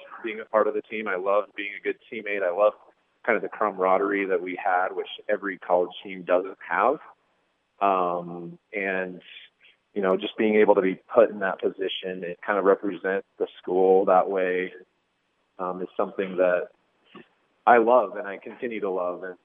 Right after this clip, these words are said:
and, um, yeah, I, I, as far as that goes, I, I always cherished that, just knowing that, hey, these are the guys that are internal, that are here every day with us,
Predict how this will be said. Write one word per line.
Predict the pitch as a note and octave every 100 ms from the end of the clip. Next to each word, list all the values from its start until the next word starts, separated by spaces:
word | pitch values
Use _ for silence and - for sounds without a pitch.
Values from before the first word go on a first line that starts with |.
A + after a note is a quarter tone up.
| _ E2 F2+
and, | - _ - _ _ _ _ _ _ F2
um, | E2+ E2+ E2+ E2+ E2 _ _ -
yeah, | A2
I, | F#2 G2+
I, | G2+ F#2+ - - A2
as | -
far | A#2+ G#2+
as | G2
that | G2+ G2
goes, | G2 F2+ F2
I, | F#2+ - F2 G2 G2+
I |
always | G2+ G#2 G2 F#2+ _ _ _ -
cherished | - F#2 A2 -
that, | A#2 A#2 - -
just | - - - _ _ _ _
knowing | G2 F#2+ G2 F2
that, | F2 F2+
hey, | A2+ F#2+ E2+
these | G#2 A2
are | G#2+
the |
guys | G2 F2+ F#2 F2+
that | F2 E2 _
are | G2 F#2+
internal, | A2 A2+ - G#2 G#2 G#2
that | F2 D#2+ F#2+ F#2+
are | F#2+ F#2+
here | G#2+ G#2
every | G2+ G#2
day | G2
with | F#2 F#2
us, | F#2 F2